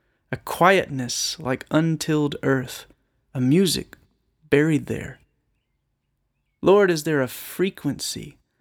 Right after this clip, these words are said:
a rhythmic arm swung free,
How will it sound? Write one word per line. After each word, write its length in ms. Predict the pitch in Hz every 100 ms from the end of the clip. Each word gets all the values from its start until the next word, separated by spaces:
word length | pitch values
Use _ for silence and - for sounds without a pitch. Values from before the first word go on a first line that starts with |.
| _ _ _ _
a 120 | 147
rhythmic 600 | 151 160 180 175 180 160 -
arm 440 | 147 147 160 156 151
swung 580 | - - 143 151 143
free, 680 | 139 - - 143 139 123